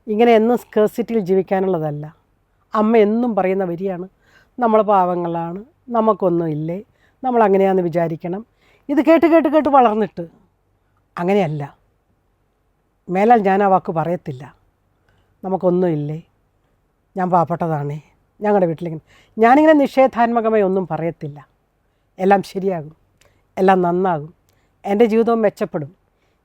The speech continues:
ഞാനും ഒരു നാൾ സാമ്പത്തിക സ്വാതന്ത്ര്യം അനുഭവിക്കും. ഇങ്ങനെ പോസിറ്റീവായിട്ട് മാത്രം ഞാൻ പറയുകയുള്ളൂ എന്നുള്ള ചിന്തയിലേക്ക് വളർന്നു വരുന്നവരുമുണ്ട്,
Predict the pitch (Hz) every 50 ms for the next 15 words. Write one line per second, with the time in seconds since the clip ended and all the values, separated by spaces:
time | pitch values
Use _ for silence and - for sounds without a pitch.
0 | _ - 190 190 202 202 214 214 226 226 226 226 - 247 220 196 202 202 202 196
1 | 180 - - 202 196 190 196 180 - 202 190 202 - - 196 185 170 185 180 185
2 | 180 190 180 175 170 165 - 190 185 175 160 - 180 160 _ _ _ _ _ _
3 | _ _ - 254 269 285 247 - 277 294 - - 311 233 311 302 294 285 277 -
4 | 285 269 254 247 247 - 262 254 247 233 220 185 220 208 214 226 226 226 233 226
5 | 226 220 214 214 202 - - 208 190 190 202 202 196 185 208 196 190 185 180 196
6 | 196 190 170 180 190 190 202 208 214 196 190 196 220